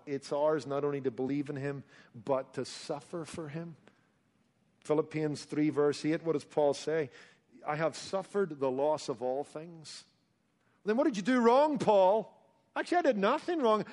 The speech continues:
I deliberately suffered the loss of all things. I was willing to give them up. In my radical commitment to Jesus Christ, I gave them up. I lost friends. I lost prestige. I lost position within my community.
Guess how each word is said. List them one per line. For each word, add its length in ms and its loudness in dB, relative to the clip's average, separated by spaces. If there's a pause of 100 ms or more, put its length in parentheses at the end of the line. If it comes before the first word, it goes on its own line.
(120)
I 100 4
deliberately 720 4
suffered 460 0
the 80 4
loss 260 2
of 100 -4
all 140 4
things. 220 -2
I 100 2
was 100 0
willing 260 -2
to 60 -2
give 240 2
them 200 2
up. 260 2 (600)
In 100 -2
my 160 4
radical 520 4
commitment 420 -2
to 80 -2
Jesus 340 -6
Christ, 340 -2
I 100 2
gave 260 -2
them 120 2
up. 140 0
I 80 4
lost 320 2
friends. 560 0 (320)
I 80 2
lost 400 2 (140)
prestige. 720 -2
I 60 0
lost 280 2
position 420 -4
within 320 -4
my 140 -2
community. 500 -2